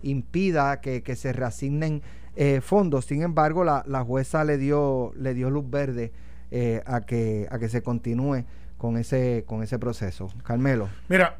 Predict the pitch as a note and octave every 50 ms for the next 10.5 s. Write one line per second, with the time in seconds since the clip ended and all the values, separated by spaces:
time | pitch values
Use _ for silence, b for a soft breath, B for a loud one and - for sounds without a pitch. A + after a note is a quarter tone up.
0 | - - - - A3+ E3 F3 E3+ D#3 D3 C#3+ B2 B B B B B B - -
1 | b b b b b b b b b b - - E3 E3+ E3 F3 D#3 D3 F3 F3
2 | G3 G#3 G3+ F#3+ D#3 D#3 C#3+ B2+ C#3 A#2 C#3 C3+ B2+ C3+ C#3+ D3+ D#3+ D#3+ D3+ C#3+
3 | B2+ A#2 A2 - - - - - - - - - - - - - - - - -
4 | - - - - A#2+ A#2+ A#2 A#2 C3 B2 A#2 D#3 D#3 D3 D#3+ E3 E3 D#3+ A#2+ D3
5 | C#3+ - - - C3 B2+ B2 A#2 A2+ A2+ A2+ - - - - - - C3+ B2 A#2
6 | G#2 B2 B2+ C#3 D3 D3+ C#3+ C#3 C3 A2+ D#3 D#3 C#3+ B2+ - B B B B B
7 | B B B B - B2 B2+ B2 A2+ C#3 D3+ E3 D#3+ D#3 D3+ C#3+ C#3 C3 C3 C3
8 | B2+ C3 C3 B2 A#2 - D3+ C3+ A#2+ B2+ B2+ C3 C3+ C3 D#3+ D3+ - - C#3+ C#3
9 | D3+ D#3 D#3 D3 D#3 D3+ D3 C#3 B2 A#2 B B B B B B B B B B
10 | B B - - - B2+ A#2+ B2 A#2 A2